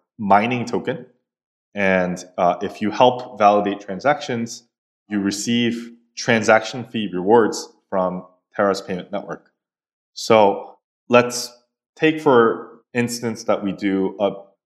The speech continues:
five billion dollars, uh, annually in transactions,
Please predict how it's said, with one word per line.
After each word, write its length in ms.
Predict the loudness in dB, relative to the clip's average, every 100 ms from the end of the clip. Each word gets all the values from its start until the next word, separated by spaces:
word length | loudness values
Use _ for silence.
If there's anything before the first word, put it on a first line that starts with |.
| _
five 260 | 4 4 4
billion 280 | 0 -2 2
dollars, 580 | 2 4 2 -2 -10 _ _ _
uh, 320 | -8 -4 -6 -2
annually 460 | 0 0 0 0 -2
in 80 |
transactions, 760 | -6 -8 0 0 0 -6 -10